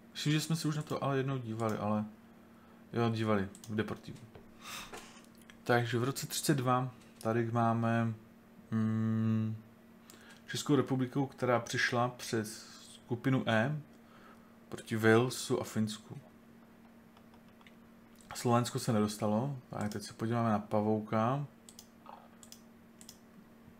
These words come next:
A tam Česká republika skončila na Německu? To mělo být Německo. No, rozhodně je tři jedna, protože Řecko <laughs> ubránilo Portugalsko nula nula.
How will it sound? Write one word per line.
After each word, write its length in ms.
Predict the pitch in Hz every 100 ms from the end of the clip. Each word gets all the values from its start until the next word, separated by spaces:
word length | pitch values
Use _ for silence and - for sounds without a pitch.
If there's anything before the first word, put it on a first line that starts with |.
| - - -
A 680 | 107 104 101 98 92 92 95
tam 220 | 113 113
Česká 460 | 107 117 - - 113
republika 460 | 113 117 117 113
skončila 840 | 113 - - 120 123 127 - 135 131
na 260 | 113 107 - - - - - - - - -
Německu? 720 | 113 113 214 - - - 214 - - - - - - - - - - -
To 100 | 107
mělo 160 | 104
být 120 | 113
Německo. 460 | 110 113 - - - - - - - - - - - - - - -
No, 60 | 117
rozhodně 320 | 113 117 104
je 100 | 92
tři 220 | - -
jedna, 180 | 107 87
protože 580 | - - 98 101 98 95 - - - 110
Řecko 500 | 117 - - 143 143
<laughs> 20 |
ubránilo 640 | - 143 120 127 135 131
Portugalsko 720 | - - - 156 151 - -
nula 220 | 120 120 117
nula. 280 | 117 104